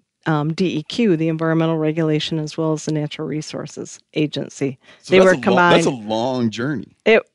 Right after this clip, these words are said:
Speaker 1: it was
Speaker 2: What
Speaker 1: a
Speaker 2: was the
Speaker 1: long
Speaker 2: first,
Speaker 1: journey.
Speaker 2: well, like, when you started out as a field biologist, what was the first thing you were doing?
Speaker 1: I, I was managing waterfowl areas. I managed Shiawassee, um, Maple River and Gratiot Saginaw in the center part of the state. So I was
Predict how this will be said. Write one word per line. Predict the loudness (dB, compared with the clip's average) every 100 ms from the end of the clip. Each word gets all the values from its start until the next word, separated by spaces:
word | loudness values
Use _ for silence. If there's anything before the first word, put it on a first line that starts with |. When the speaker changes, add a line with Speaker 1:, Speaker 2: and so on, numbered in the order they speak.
| _
Speaker 1:
it | 0 0
was | -2 -4 -6
Speaker 2:
What | 0
Speaker 1:
a |
Speaker 2:
was | 0
the | 0
Speaker 1:
long | 0
Speaker 2:
first, | 0
Speaker 1:
journey. | 0 0
Speaker 2:
well, | 0
like, | 0
when | 2
you | 0
started | 2 2 4
out | 2
as | 0
a |
field | -6 -4 -2 0
biologist, | 0 0 0 -4 -8
what |
was | -8
the | -8
first | -6 -6 0
thing | 0
you | 0
were |
doing? | 0 -6 -8 _ _ -8
Speaker 1:
I, | -6 2
I | 4
was | 4 4
managing | 2 2 0 -2
waterfowl | -2 -4 -4 -2
areas. | -2 -2 -4 -2
I |
managed | 0 0 0 -4
Shiawassee, | -4 -2 -2 -2 -4 -2 -6 -6 -8
um, | -6 -4 -4 -4 -8 -12 _
Maple | 0 2 2 0
River | 0 2 2 0
and | -2 -2
Gratiot | -2 -2 -8 -4
Saginaw | -2 -2 -2 -4
in |
the | -6
center | -6 -6 -6
part | -6 -6 -6
of | -6
the | -8
state. | -2 0 0 -4
So | -8 -6
I | -2
was | 0 0 -2